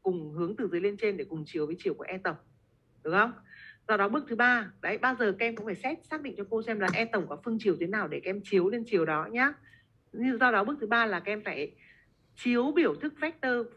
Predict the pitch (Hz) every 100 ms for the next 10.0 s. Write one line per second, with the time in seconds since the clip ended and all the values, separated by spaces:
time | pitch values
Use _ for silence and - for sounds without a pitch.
0 | 208 233 226 311 285 214 208 160 202 269
1 | 311 269 240 247 254 262 254 302 - 180
2 | 233 247 - 220 - 240 294 - 226 190
3 | 180 185 208 285 247 240 - - _ _
4 | _ _ _ _ 151 202 202 190 - 185
5 | - 196 196 143 156 - - 170 226 220
6 | 165 _ 190 180 180 196 - - - -
7 | 233 214 190 196 202 185 - 175 180 180
8 | 175 180 190 202 208 196 254 - 233 233
9 | 233 160 - - _ _ _ - 202